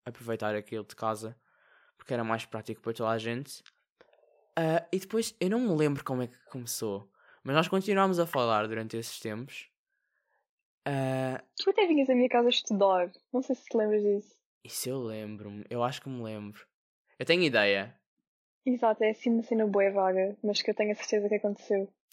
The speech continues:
Speaker 1: Eu também tenho a certeza que isso aconteceu, porque eu lembro-me de ir aí. Mas eu não me lembro, tipo, eu lembro-me de ir para aí, tipo, estás a ver chegar aí de carro, mas eu não me lembro do depois disso.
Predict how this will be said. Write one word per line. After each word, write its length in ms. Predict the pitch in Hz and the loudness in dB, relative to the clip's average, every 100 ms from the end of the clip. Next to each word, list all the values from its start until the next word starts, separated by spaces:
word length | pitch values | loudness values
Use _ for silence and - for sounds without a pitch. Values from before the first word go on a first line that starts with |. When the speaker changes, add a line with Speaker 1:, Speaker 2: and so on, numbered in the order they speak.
| - | -6
Speaker 1:
Eu 100 | 147 | -2
também 220 | 147 165 | 0 2
tenho 180 | 165 165 | 2 2
a 60 | 160 | 0
certeza 340 | 160 147 143 | -2 -2 -2
que 80 | 143 | -4
isso 140 | 151 | -4
aconteceu, 440 | 143 147 151 127 117 | -4 -4 -4 -2 -2
porque 200 | - 123 | -2 -4
eu 40 | |
lembro-me 340 | 120 127 127 131 | -2 -2 -4 -2
de 80 | |
ir 100 | 131 | 0
aí. 420 | 131 127 117 113 - _ _ _ _ _ _ _ _ _ _ 120 110 | 2 2 0 -4 -10 _ _ _ _ _ _ _ _ _ _ -18 -10
Mas 300 | 110 120 123 | -6 -4 -2
eu 80 | |
não 80 | 120 | 0
me 180 | 123 117 | 0 0
lembro, 400 | 110 113 120 98 - - | 0 -2 -4 -8 -14 -12
tipo, 160 | 143 139 | -4 0
eu 60 | |
lembro-me 480 | 139 185 190 175 143 135 - - | 2 2 2 0 -2 -4 -10 -10
de 260 | 120 - - | -8 -8 -4
ir 220 | 131 170 | -2 -2
para 220 | - 117 | 2 4
aí, 380 | 113 113 120 175 | 4 2 -2 -6
tipo, 140 | - 127 | -12 -8
estás 240 | 127 123 | -6 -4
a 60 | 135 | -2
ver 140 | 131 | -4
chegar 260 | 131 127 123 | -4 -2 -2
aí 120 | 123 | -2
de 80 | - | -2
carro, 480 | 117 123 135 165 - _ _ _ _ | -2 -2 -4 -12 -14 _ _ _ _
mas 120 | 127 | -6
eu 80 | 127 | -2
não 80 | 131 | 0
me 60 | 127 | 0
lembro 200 | 131 127 | -2 -4
do 100 | 127 | -8
depois 300 | - 127 117 | -4 -4 -2
disso. 400 | 104 104 - | -4 -6 -10